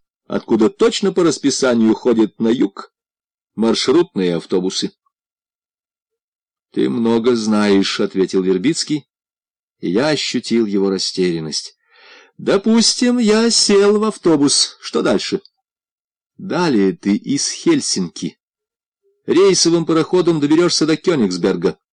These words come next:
Может, назвать улицу и номер дома?" "Зачем?" "Мы оба проверим нашу стареющую память". "Валяй, сволочь! Теперь мне все равно".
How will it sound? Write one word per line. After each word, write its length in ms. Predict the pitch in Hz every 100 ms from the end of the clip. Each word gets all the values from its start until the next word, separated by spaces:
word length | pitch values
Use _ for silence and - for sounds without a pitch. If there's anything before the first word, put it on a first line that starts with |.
| _ _ _ _ _ _ -
Может, 240 | 98 -
назвать 440 | 101 92 104 - -
улицу 460 | 104 98 104 - 120
и 60 |
номер 300 | 123 127 135
дома?" 340 | 139 - 208 - _ _ _ _ _ _ _
"Зачем?" 680 | - 80 87 - - 123 - _ _ _ _ _ _ _ _ _
"Мы 300 | 92 87 -
оба 540 | - 147 220 233 151 - _ _ _ -
проверим 640 | 104 92 107 208 277 269
нашу 240 | 240 -
стареющую 720 | 127 123 110 98 92 - 98
память". 480 | 87 98 82 - - _ _ _ _ _ _ _ _
"Валяй, 460 | 107 107 107 117
сволочь! 720 | 113 - 117 104 87 - - _ _ _ _ _ _ _ _
Теперь 300 | - 107 113
мне 200 | 104 113
все 240 | - 104
равно". 400 | 110 101 90 82